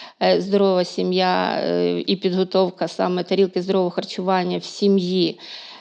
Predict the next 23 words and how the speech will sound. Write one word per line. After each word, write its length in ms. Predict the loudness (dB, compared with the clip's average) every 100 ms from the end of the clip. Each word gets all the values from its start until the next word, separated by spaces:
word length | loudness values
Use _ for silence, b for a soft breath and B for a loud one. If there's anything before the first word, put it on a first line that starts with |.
| B
Е, 260 | 0 0 0
і 580 | -2 2 4 4 2 0 2
конкурси 920 | 2 2 -2 -4 -8 2 4 6 4 4
проводяться 500 | 2 4 4 2 0
в 40 | -2
школах, 600 | 0 4 6 4 2 0
е, 300 | 4 4 4
вікторини 600 | 0 -2 2 4 4 4
на 140 | 4 2
те, 180 | 2 4
як 140 | 4
діти 260 | 0 -2 -2
засвоїли 920 | -2 -2 2 4 4 4 2 2 0 -2 -2
матеріал. 680 | -2 -2 -2 0 0 0 -2 B B B
Вони 160 | 2 2
формують 480 | 2 4 4 4
тарілку 340 | 2 2 2 0
здорового 320 | 2 2 2
харчування, 540 | -2 -6 -2 0 2
вони 160 | 2 2
моделюють 720 | 2 2 4 4 4 2 -2
її. 320 | -2 -2 -4 B B B B B -4
Е, 240 | -2 -2